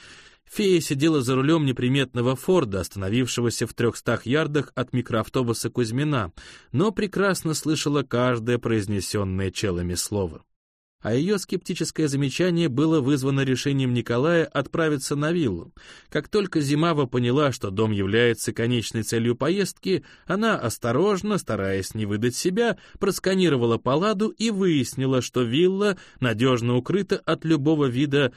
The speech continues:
магического наблюдения. Поставить такую защиту мог лишь колдун высочайшего класса, и этот факт заставил фею почувствовать охотничий азарт.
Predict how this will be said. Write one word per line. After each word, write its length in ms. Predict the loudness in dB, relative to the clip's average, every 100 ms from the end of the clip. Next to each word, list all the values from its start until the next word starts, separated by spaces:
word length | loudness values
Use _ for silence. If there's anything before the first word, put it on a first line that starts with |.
| _
магического 720 | -2 0 0 -2 -4 -2 -2
наблюдения. 720 | -2 0 0 0 0 -2 -8 _ _ _ _ -6
Поставить 540 | -6 -4 -4 -4 -4
такую 340 | -6 -2 -2 0
защиту 600 | -2 -2 -4 0 0 0 -10 -4
мог 280 | 0 0 2
лишь 220 | 0 0
колдун 440 | 0 0 2 2 2
высочайшего 760 | 0 -2 0 2 2 0 -2
класса, 560 | 0 0 0 -2 -8 -12 -18 -20 -4
и 240 | -2 -2 _
этот 300 | -4 -2 -4
факт 340 | -4 -2 -2 0
заставил 540 | -2 -2 0 0 0
фею 320 | 0 0 0
почувствовать 760 | -2 -4 -4 -4 -2 -2 -4 -10 _ _
охотничий 720 | -4 -2 -4 -2 -4 -4 -4
азарт. 520 | -4 -4 -6 -8 -20